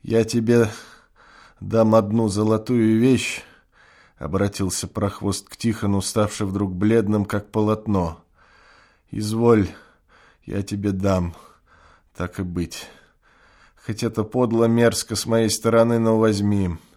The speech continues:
Я делаю эту гадость, будучи невменяем, и на суде бы меня оправдали.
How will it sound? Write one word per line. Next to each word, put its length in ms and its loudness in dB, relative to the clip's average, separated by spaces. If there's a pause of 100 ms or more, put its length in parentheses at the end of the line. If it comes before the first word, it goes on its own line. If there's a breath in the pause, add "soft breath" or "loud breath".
(800 soft breath)
Я 200 2
делаю 440 4
эту 180 0
гадость, 540 6
будучи 420 2
невменяем, 1000 4 (380 soft breath)
и 120 -4
на 140 2
суде 480 6
бы 120 8
меня 400 8
оправдали. 880 6